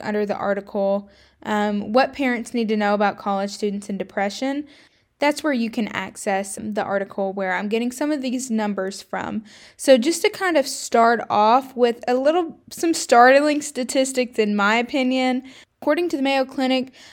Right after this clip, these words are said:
up to forty-four percent of college students reporting having symptoms of anxiety and depression. They also estimate that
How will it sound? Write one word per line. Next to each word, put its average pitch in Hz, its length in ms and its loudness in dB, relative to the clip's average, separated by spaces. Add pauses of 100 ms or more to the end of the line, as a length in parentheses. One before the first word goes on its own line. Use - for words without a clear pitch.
(120)
up 277 180 4
to 320 100 2
forty-four 294 640 2
percent 254 480 -2
of 240 100 -4
college 226 380 2
students 262 480 -6
reporting 233 580 -2
having 214 640 -2 (240)
symptoms 233 720 2
of 220 320 2
anxiety 202 720 0
and 196 160 -4
depression. - 720 -6 (680)
They 285 160 6
also 349 420 4
estimate 240 840 0
that 226 420 2